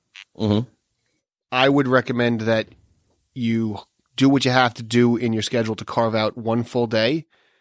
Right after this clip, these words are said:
Speaker 2: rent the machine at seven o'clock in the morning, and return it at the end of the day. Because if you
Speaker 1: Yeah.
Speaker 2: force the issue, you can easily do a room. It, it, it, you, from what I understand, your room's a little complicated for the size, but it's still not that big. Um,
Speaker 1: No.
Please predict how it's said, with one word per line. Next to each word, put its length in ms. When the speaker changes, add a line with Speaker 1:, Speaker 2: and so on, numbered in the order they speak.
Speaker 2:
rent 400
the 80
machine 400
at 80
seven 200
o'clock 280
in 60
the 60
morning, 260
and 80
return 320
it 20
at 80
the 80
end 80
of 20
the 60
day. 340
Because 300
if 100
you 60
Speaker 1:
Yeah. 200
Speaker 2:
force 140
the 160
issue, 240
you 160
can 160
easily 380
do 240
a 40
room. 460
It, 220
it, 160
it, 160
you, 200
from 160
what 100
I 40
understand, 340
your 140
room's 200
a 80
little 320
complicated 480
for 80
the 80
size, 400
but 80
it's 140
still 160
not 180
that 160
big. 320
Um, 140
Speaker 1:
No. 220